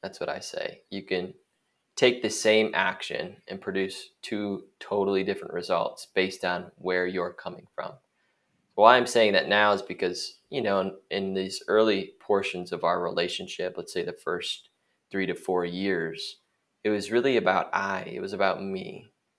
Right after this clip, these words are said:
It was about what can I get out of this? It was about how can I expand my reputation? It was about how can I become known by the, and validated by the external world for what I know, for my gifts,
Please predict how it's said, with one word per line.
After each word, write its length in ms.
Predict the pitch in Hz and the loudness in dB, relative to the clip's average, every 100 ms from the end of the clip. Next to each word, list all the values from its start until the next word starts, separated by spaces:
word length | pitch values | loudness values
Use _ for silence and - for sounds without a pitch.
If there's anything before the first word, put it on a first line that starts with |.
| - | -18
It 40 | |
was 80 | - | -6
about 320 | 90 - - | -4 -4 0
what 200 | 101 - | 0 0
can 140 | 110 | 0
I 220 | 92 90 95 | 2 0 0
get 180 | 90 | -2
out 180 | - 87 | 0 0
of 140 | 87 73 | -2 0
this? 640 | 90 90 - - - - _ _ _ _ _ | -2 -2 -6 -10 -12 -18 _ _ _ _ _
It 20 | 95 | -6
was 80 | |
about 200 | 90 92 | 0 0
how 180 | - 101 | 2 2
can 160 | 98 98 | 2 0
I 100 | 92 | 0
expand 600 | 87 - - 92 92 90 | 0 -6 -4 -2 -2 -2
my 240 | 90 90 | -2 -2
reputation? 1040 | 90 87 - 85 - 87 - 82 85 80 101 _ _ _ _ _ | 0 -4 -4 -12 -10 -8 -8 -8 -8 -10 -16 _ _ _ _ _
It 40 | 95 | -8
was 100 | 92 | -4
about 280 | 90 90 - | 2 2 2
how 240 | 110 98 | 4 4
can 180 | - 98 | 4 0
I 140 | 92 | 0
become 640 | 92 95 - 95 90 92 - _ | 0 -6 -6 -4 -4 -8 -14 _
known 880 | 101 95 95 90 90 87 87 92 113 _ _ _ _ _ _ - | -8 -2 0 2 2 2 0 -6 -12 _ _ _ _ _ _ 2
by 140 | 98 | 4
the, 260 | 98 95 - 98 | 4 0 -4 -6
and 180 | 98 | -2
validated 560 | 92 95 98 98 95 90 | 4 6 6 4 0 0
by 140 | 90 | 2
the 200 | 90 - | 2 0
external 520 | 92 - - 92 90 90 | -4 -6 -4 -2 -2 0
world 560 | 95 92 90 90 90 | 2 4 4 2 -2
for 200 | - 90 | -2 0
what 220 | 90 92 - | 2 0 0
I 220 | 98 98 | 0 0
know, 380 | 95 90 87 90 | 0 0 -2 -2
for 160 | 85 | -6
my 320 | 85 90 95 | -6 -2 -2
gifts, 880 | 98 92 90 87 - - - - - | -2 -2 0 -2 -6 -10 -8 -8 -10